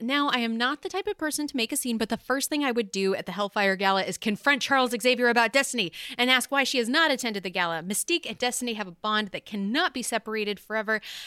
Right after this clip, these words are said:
and what Charles is doing to them in order to preserve his quote-unquote utopia is heartless and only delaying the inevitable. If this is a place for all mutants to live in peace, where are the precog mutants?"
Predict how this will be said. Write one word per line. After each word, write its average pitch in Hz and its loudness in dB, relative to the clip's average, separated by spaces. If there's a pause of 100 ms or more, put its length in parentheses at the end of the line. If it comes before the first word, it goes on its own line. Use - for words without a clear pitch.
(180)
and 220 -2
what 285 -2
Charles 214 0
is 190 -10
doing 240 -4
to 240 -8
them 226 0
in 190 -6 (120)
order 311 2
to - -10
preserve 208 0 (280)
his 202 0 (180)
quote-unquote 208 -2
utopia 269 0
is 202 0
heartless 320 0 (300)
and 233 -4
only 285 0
delaying 214 -2
the 196 -4
inevitable. 165 -6 (220)
If 262 4
this 285 0
is 262 -2
a 247 2
place 302 -2
for 214 0
all 202 4
mutants 233 -4
to 208 -8
live 226 0
in 202 -2
peace, 320 2 (380)
where 320 2
are 277 4
the 277 0
precog 269 -2
mutants?" 285 0